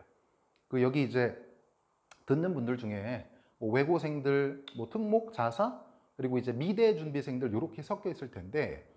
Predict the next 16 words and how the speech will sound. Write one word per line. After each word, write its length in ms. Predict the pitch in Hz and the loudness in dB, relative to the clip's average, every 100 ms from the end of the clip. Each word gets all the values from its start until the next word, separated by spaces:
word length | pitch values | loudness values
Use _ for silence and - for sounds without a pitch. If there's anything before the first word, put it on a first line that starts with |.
| _ _ _ | _ _ _
일단은 920 | 165 170 214 208 214 214 214 214 202 - - | -4 2 2 4 0 -2 -2 -4 -6 -12 0
뭐 560 | 127 127 131 - - - | 2 2 0 -6 -12 -10
이제 460 | 120 120 117 - - - | -2 0 0 -4 -16 -4
그 400 | 120 110 98 87 - _ _ _ _ _ _ - | 0 0 -2 -8 -20 _ _ _ _ _ _ -20
특히 200 | - - | -14 -6
미대 360 | 120 131 190 247 | -2 -2 0 0
준비생들 720 | 185 196 170 160 160 156 143 | 0 -2 0 0 -2 -2 -2
중에서 640 | 120 110 104 92 95 110 113 | -2 -4 -4 -6 -6 -6 -4
제가 140 | 120 | 0
이따 180 | 120 113 | 0 -2
뒤에다, 420 | - 120 117 117 - - - _ | 0 0 2 -2 -4 -14 -20 _
뒤에 160 | 131 | 0
가서 160 | 123 113 | 2 0
설명을 260 | 139 131 | -2 -2
좀 120 | 117 120 | -2 -6
해드리겠지만 760 | 143 127 - - 143 98 69 | -6 -8 -10 -8 -6 -6 -10